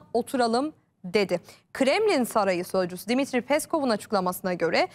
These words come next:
Rusya, Zelenski'nin bu açıklamasının ardından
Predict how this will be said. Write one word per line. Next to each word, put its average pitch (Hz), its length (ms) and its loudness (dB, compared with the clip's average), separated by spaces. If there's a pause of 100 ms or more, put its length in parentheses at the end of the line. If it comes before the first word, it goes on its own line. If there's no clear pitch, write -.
(280)
Rusya, 220 800 0
Zelenski'nin 220 720 0
bu 392 120 6
açıklamasının 190 720 -2
ardından 226 720 2